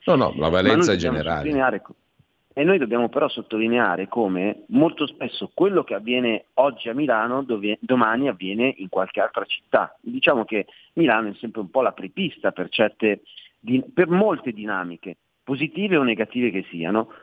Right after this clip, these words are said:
Speaker 2: lo è, lo è, e questo anche qui la storia ci dice che questo è un dato di fatto. Ehm, le mani della città. Le mani della città sì, è assolutamente coerente peraltro con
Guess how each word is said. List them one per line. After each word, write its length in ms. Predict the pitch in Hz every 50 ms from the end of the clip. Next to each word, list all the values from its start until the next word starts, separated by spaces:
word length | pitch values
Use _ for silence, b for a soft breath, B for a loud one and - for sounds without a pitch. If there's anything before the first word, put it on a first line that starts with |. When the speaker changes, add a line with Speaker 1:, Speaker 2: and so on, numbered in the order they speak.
| B B _
Speaker 2:
lo 220 | - 208 185 131 104
è, 140 | 85 76 - - _ _ _
lo 220 | - 165 180 165 123
è, 100 | 123 -
e 100 | - 110
questo 320 | - 139 131 - - 120 -
anche 320 | - 120 127 120 - 151 -
qui 220 | - 113 110 117
la 160 | - 95 110 -
storia 280 | - 120 95 98 101 104
ci 160 | - 139 123
dice 280 | 87 87 92 - 98
che 120 | 76 76 82
questo 320 | 92 92 - - 90 -
è 80 | - 92
un 80 | 95 92
dato 220 | 90 95 - -
di 120 | 87 85 82
fatto. 380 | - - 58 - _ - - B B B B B B B B B B B
Ehm, 720 | - 131 131 131 131 127 120 120 120 120 117 117 117 113
le 140 | - 151 180 185
mani 220 | 185 175 165 139
della 200 | 127 131 113 107
città. 380 | - - 117 - _ - 87 87
Le 100 | 98 127
mani 200 | 160 175 151 127
della 120 | 127 135
città 460 | 127 - 185 170 - 180 175 202 220 - -
sì, 320 | - 120 131 170 202 -
è 100 | - - 110
assolutamente 720 | 104 - - 123 120 113 - 127 135 143 131 113 - 98
coerente 460 | - 180 185 165 139 156 185 185 185 -
peraltro 460 | - 110 107 107 110 - - - -
con 320 | - - 131 147 151 160